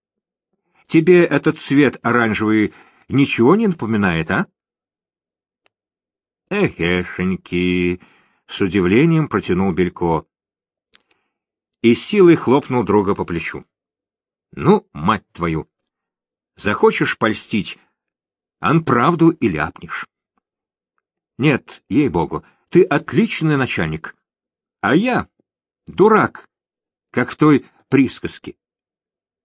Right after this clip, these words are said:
Ты что же думаешь, Оклахому кто-то на наших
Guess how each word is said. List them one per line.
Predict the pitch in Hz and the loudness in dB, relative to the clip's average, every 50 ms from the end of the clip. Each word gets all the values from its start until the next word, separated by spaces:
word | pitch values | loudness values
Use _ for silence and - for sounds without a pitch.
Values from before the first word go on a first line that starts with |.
| _ _ _ _ _ _ _ _ _ _ _ _ _ - | _ _ _ _ _ _ _ _ _ _ _ _ _ 0
Ты | 170 208 | 2 2
что | 202 - - 170 117 | 2 2 2 2 2
же | 85 95 | 2 0
думаешь, | 92 120 110 80 - - - - - _ _ _ _ _ _ _ _ _ _ _ _ _ _ _ _ _ _ _ _ _ _ _ _ _ _ _ _ _ - | 0 0 0 -2 -4 -10 -14 -14 -14 _ _ _ _ _ _ _ _ _ _ _ _ _ _ _ _ _ _ _ _ _ _ _ _ _ _ _ _ _ -4
Оклахому | 127 156 160 - 160 170 151 - 190 220 247 226 208 165 - - - _ _ _ _ _ _ _ _ | -4 -2 2 2 2 2 4 4 2 2 4 4 4 4 2 0 -8 _ _ _ _ _ _ _ _
кто-то | - - - 190 180 - 170 165 151 120 - _ _ _ _ _ _ _ _ _ _ _ _ _ _ _ _ _ - | -4 0 2 2 4 4 4 2 2 2 -2 _ _ _ _ _ _ _ _ _ _ _ _ _ _ _ _ _ -2
на | 123 156 160 | 2 4 4
наших | 180 185 170 - - 160 - - - | 6 4 4 4 2 2 0 0 -4